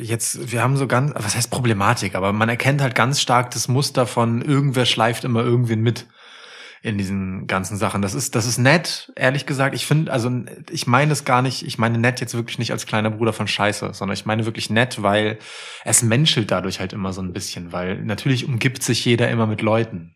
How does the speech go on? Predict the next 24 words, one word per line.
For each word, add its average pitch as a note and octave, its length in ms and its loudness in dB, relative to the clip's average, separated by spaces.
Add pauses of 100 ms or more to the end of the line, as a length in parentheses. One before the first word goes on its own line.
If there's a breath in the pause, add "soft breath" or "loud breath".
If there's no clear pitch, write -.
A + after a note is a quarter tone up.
(100)
so. F#2 180 -6
Und F#2+ 220 -6
ich - 100 -10
find A2+ 320 -4 (340 loud breath)
das B2 140 -4
eigentlich A#2+ 260 0
ganz A#2 280 0
gut, D3+ 340 4
dass G#2+ 160 0
A A#2 60 -6
E A2 160 0
W A2 260 4
das G#2 300 -2
relativ G#2+ 320 2
stark A#2+ 500 4
immer A#2 200 2
spielt, - 580 2
dass F#2+ 220 -4 (340 loud breath)
Leute A2+ 480 4
zu B2+ 240 0
Gruppen B2 400 0
gehören A2 580 2
und, G2+ 320 -4
äh, F#2+ 320 -4